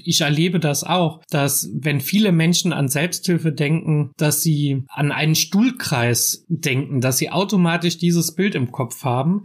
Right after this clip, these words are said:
Und das ist auch unsere Aufgabe, dass man den Menschen viel mehr darüber erzählt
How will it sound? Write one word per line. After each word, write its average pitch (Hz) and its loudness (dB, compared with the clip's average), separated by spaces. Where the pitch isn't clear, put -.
Und 143 -2
das 165 0
ist 175 0
auch 151 -2
unsere 165 0
Aufgabe, 160 0
dass 147 0
man 143 0
den 135 0
Menschen 139 0
viel 175 2
mehr 175 4
darüber 131 0
erzählt 127 0